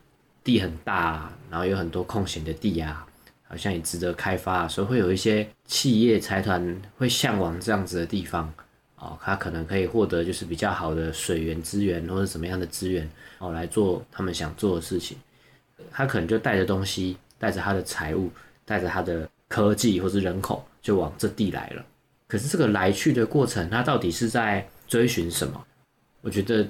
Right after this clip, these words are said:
这好像是从这段经文里面可以重新去看的。我们追寻的是如何成为他人的祝福，但是那个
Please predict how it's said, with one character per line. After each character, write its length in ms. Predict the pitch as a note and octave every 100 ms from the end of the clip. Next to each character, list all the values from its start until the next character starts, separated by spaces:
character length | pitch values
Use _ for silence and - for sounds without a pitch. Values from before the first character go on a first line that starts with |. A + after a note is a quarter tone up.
| -
这 120 | C3+
好 120 | F2+
像 240 | E2 A2 G2+
是 160 | -
从 220 | G2+ F#2+
这 80 | F2+
段 180 | G2 G2
经 140 | F#2+
文 100 | F#2
里 80 | D#2+
面 260 | D#2+ F#2 F2
可 100 | G2
以 80 | F2+
重 220 | E2+ E2+
新 100 | F2
去 80 | F2+
看 240 | - F2
的。 100 | D#2 - _ _ _ _
我 60 | F#2
们 120 | F2+
追 180 | G2+ A#2+
寻 180 | A#2+ F2+
的 80 |
是 440 | F2 - A2 F#2+ E2 - _ _ _
如 140 | - G#2+
何 200 | G#2 G2
成 260 | - F#2
为 80 | F#2
他 180 | F#2+ B2
人 140 | A#2
的 100 | F#2
祝 220 | F2 B2+ G#2
福， 60 | - - - _ _ _ -
但 120 | C#3
是 120 | D#3
那 100 | E3+
个 160 | C#3